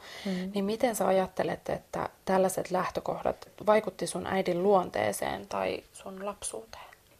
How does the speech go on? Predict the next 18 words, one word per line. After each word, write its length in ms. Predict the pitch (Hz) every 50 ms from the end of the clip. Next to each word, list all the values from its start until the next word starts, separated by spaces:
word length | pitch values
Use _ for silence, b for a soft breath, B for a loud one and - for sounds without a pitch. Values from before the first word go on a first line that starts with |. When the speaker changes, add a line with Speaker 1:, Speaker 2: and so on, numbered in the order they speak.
| _
Speaker 1:
No 160 | - 208 202 208
lapsuudessa 600 | 240 208 - - 254 214 156 156 151 - - 165
mä 100 | 156 -
en 120 | - -
sitä 220 | - - - -
todellakaan 600 | - - 139 139 - - - - 147 - - 143 - -
tajunnut. 460 | - 147 143 139 143 160 165 160 170
Mun 140 | 175 185 -
äiti 260 | - 190 190 - 151
oli 140 | 147 143 147
kuitenkin 520 | 147 - 165 156 156 156 151 151 151 147 - -
tota, 280 | 160 - - 151 151 147 - - _ _
myös 300 | - 151 156 151 147 - - _ _ -
kyllä 220 | - 156 147 147
semmonen 480 | 143 - 151 151 147 147 147 147 147 151
ihan 320 | - 147 156 151 156 156 - _ b b b b b b
toimelias 720 | 185 185 180 160 151 147 143 151 147 143 143 - - - _ _ _ _ - - - - _ - - - - - 156 156
maalaisemäntä 1200 | 156 156 143 147 147 147 147 - - - - - - - 165 165 170 170 180 190 190 - 240